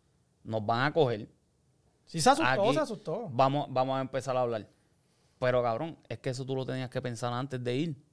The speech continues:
Speaker 1: Porque hacer lo que ustedes hicieron, cuando encontraran ese cuerpo, cu-, ¿qué te hacía pensar a ti que ese cuerpo no lo iban a
Speaker 2: Ok,
Speaker 1: encontrar?
Speaker 2: ¿y qué hubiera pasado? Mira este panorama. ¿Qué hubiera pasado si Félix Verdejo se entrega primero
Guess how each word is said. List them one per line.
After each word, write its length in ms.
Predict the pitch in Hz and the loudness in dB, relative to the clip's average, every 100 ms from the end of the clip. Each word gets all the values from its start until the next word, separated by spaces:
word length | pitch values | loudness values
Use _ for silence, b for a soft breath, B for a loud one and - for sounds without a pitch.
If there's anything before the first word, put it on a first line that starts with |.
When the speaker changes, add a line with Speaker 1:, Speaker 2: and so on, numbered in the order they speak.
| _ _ _ _ _ _ | _ _ _ _ _ _
Speaker 1:
Porque 640 | 135 123 113 131 123 - - _ _ _ _ - | -2 -2 -2 -2 -2 -2 -12 _ _ _ _ 0
hacer 300 | 120 120 160 | 2 2 0
lo 120 | 196 | 0
que 60 | 196 | -2
ustedes 320 | 196 202 196 | -2 -2 0
hicieron, 360 | 185 170 120 104 _ | 0 -2 -2 -8 _
cuando 380 | - 135 131 135 | 0 2 4 0
encontraran 580 | 131 139 120 135 170 190 | -2 -4 -2 0 0 0
ese 180 | 185 | -4
cuerpo, 400 | 190 185 127 120 - | -4 -4 -6 -12 -8
cu-, 120 | 143 110 - _ | -6 -6 -12 _
¿qué 180 | _ 165 | _ -4
te 80 | 180 | 0
hacía 220 | 180 185 | 0 -2
pensar 240 | 175 151 156 | -4 -2 -2
a 60 | |
ti 80 | 139 | -2
que 60 | 135 | -6
ese 120 | 123 | -4
cuerpo 240 | 117 - | -6 -8
no 80 | 107 | -12
lo 60 | 110 | -10
iban 140 | 117 | -4
a 40 | |
Speaker 2:
Ok, 100 | 165 | -2
Speaker 1:
encontrar? 300 | 160 147 - | -2 -4 -6
Speaker 2:
¿y 60 | 190 | -6
qué 120 | 185 | -4
hubiera 240 | 185 214 220 | 0 2 2
pasado? 560 | 226 240 220 139 131 _ | 2 2 2 2 -4 _
Mira 180 | 160 175 | -4 -2
este 200 | 180 190 | -2 -4
panorama. 480 | 175 160 135 127 - | -2 -4 -6 -8 -14
¿Qué 100 | - | -4
hubiera 220 | 160 190 214 | -2 -2 -2
pasado 480 | 220 233 196 131 b b b b | -2 -2 -2 -4 b b b b
si 200 | - 139 | -10 -8
Félix 300 | - 156 175 | -4 -4 -2
Verdejo 380 | 185 190 190 170 | -4 0 0 0
se 100 | 160 | -2
entrega 340 | 147 156 160 | -4 -2 0
primero 400 | 185 208 185 135 | 0 -2 -2 -6